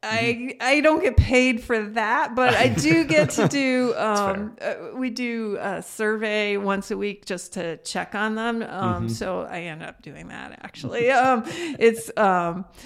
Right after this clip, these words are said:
Speaker 2: just to, to see how they're, to make sure everybody's accounted for. So we try to count them. Of course, we don't usually get all of them, but we
Speaker 1: Sure.
Speaker 2: can kinda get an idea if, if anybody's missing. Um, so we can,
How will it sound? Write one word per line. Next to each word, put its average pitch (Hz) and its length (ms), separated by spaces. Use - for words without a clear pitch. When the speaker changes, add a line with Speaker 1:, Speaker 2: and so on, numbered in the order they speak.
Speaker 2:
just 214 360
to, 202 520
to - 280
see 285 220
how 277 160
they're, 247 360
to 254 280
make 262 240
sure 247 280
everybody's 214 500
accounted 208 520
for. 233 320
So 226 140
we 208 60
try 240 200
to 214 60
count 196 340
them. 190 180
Of 196 60
course, 208 300
we 202 160
don't 190 260
usually 175 400
get - 320
all 214 220
of 269 180
them, 285 340
but 208 320
we 220 100
Speaker 1:
Sure. 208 80
Speaker 2:
can 226 220
kinda 220 360
get 208 160
an 202 80
idea 190 540
if, - 260
if 202 240
anybody's 185 520
missing. 175 720
Um, 170 480
so - 220
we 170 120
can, 175 420